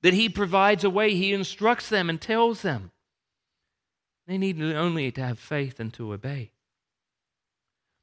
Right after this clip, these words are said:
But we also see this liberty not as merely just pronounced, but as instantaneous. How in a moment this salvation comes. See in vor-,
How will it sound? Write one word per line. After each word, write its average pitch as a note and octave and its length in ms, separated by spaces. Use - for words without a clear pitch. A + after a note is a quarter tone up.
But D3 60
we G3+ 120
also A3 300
see F#3 180
this E3 240
liberty F#3 480
not G3 240
as F#3 140
merely F3+ 340
just D3+ 240
pronounced, F3+ 460
but D#3 80
as D#3 160
instantaneous. F#3 960
How A#3 140
in A#3 100
a G#3+ 60
moment A3 520
this F3+ 140
salvation G3 760
comes. C4 720
See E3+ 180
in D3 140
vor-, C#3+ 280